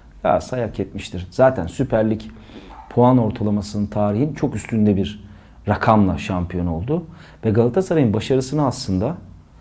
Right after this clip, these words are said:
bu sezonki Beşiktaş ve Fenerbahçe üzerinden görmek lazım. Beşiktaş çok iyi bir çıkışa imza attı. Fenerbahçe, e,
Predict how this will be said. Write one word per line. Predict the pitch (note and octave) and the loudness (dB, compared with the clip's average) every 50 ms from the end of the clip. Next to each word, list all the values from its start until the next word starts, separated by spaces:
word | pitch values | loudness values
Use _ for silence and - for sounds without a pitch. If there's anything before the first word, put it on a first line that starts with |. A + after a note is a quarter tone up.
| - - - - - | -20 -20 -20 -8 -6
bu | A#2 | -6
sezonki | - - G#2+ F#2 G#2 G2+ G#2+ - - C#3+ A2+ | -2 0 0 2 2 0 0 0 -2 0 0
Beşiktaş | G#2 - - - - C#3+ C#3+ - - | 0 -2 -2 -6 -4 -4 -4 -2 -2
ve | A#2+ | -4
Fenerbahçe | - - G2+ G2 A2 B2+ C3 B2 G#2 - - | -2 -2 -2 0 0 0 0 0 -2 -2 -4
üzerinden | G2+ F2 F2 F2 E2+ E2 D#2+ D#2+ E2 D#2 | -4 -4 -2 -4 -4 -4 -4 -6 -6 -6
görmek | D#2 D2 C#2+ C#2 C2+ - - | -6 -6 -8 -8 -10 -12 -12
lazım. | C#2+ C#2 C2+ - - - - - - | -12 -12 -12 -12 -14 -18 -18 -12 -8
Beşiktaş | F2 F2 - - - - G#2 F2 - | -8 -8 -8 -8 -6 -6 -8 -6 -4
çok | - G2+ - - | -4 -4 -2 -2
iyi | A#2 | -2
bir | G#2+ G#2 | -2 -4
çıkışa | - - - - - G#2+ | -8 -12 -10 -4 -2 -2
imza | G#2+ G#2+ G2+ A2 G#2 G2 | 0 0 0 0 0 -2
attı. | G#2+ A2 - - A2+ A#2 - - - - - - - - - - - - - - | -4 -6 -8 -8 -8 -8 -8 -14 -20 -20 -20 -20 -20 -20 -20 -20 -20 -20 -20 -10
Fenerbahçe, | - - C#3+ C3 B2+ B2+ B2 B2+ B2 B2 - - B2 A#2+ A#2+ - - - - - - - - - - - - - - - - - - - - | -6 -2 2 4 6 6 6 6 4 4 4 0 0 0 0 -6 -14 -20 -20 -20 -20 -20 -20 -20 -20 -20 -20 -20 -20 -20 -20 -20 -20 -10 -2
e, | G#2+ G#2 G2+ G2+ G2 G2 F#2 - | 0 2 2 2 2 2 0 -2